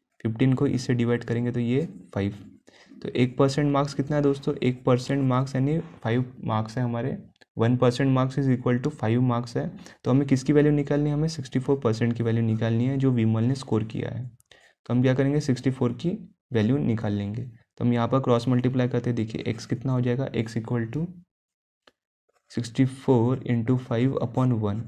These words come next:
अब वन as it is रहेगा, तो ये देखिए कितना हो जाएगा, देखिए इसे हम मल्टीप्लाई करेंगे तो ज़ीरो, यहाँ पर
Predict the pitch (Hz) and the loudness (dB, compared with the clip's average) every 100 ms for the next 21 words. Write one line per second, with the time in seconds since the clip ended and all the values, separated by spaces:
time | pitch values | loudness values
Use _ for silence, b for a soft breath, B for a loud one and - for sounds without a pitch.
0 | - 113 107 113 123 147 - _ _ _ | -6 -2 0 0 0 -2 -8 _ _ _
1 | - - _ _ _ _ - 117 120 127 | -20 -20 _ _ _ _ 0 2 4 2
2 | 127 123 113 123 156 - _ - 113 113 | 4 2 2 -2 -6 -14 _ -4 0 0
3 | 117 117 113 127 123 123 127 113 110 131 | 0 -2 0 0 2 2 0 0 -4 -8
4 | - - _ _ - 123 127 127 127 120 | -10 -18 _ _ -10 -4 0 2 0 -2
5 | - 120 110 110 120 123 117 117 117 113 | -6 -2 0 0 0 0 0 -2 -2 0
6 | 110 120 110 120 - _ _ _ _ _ | 0 2 0 -2 -6 _ _ _ _ _
7 | - 113 107 107 117 | -4 -2 -2 -2 -4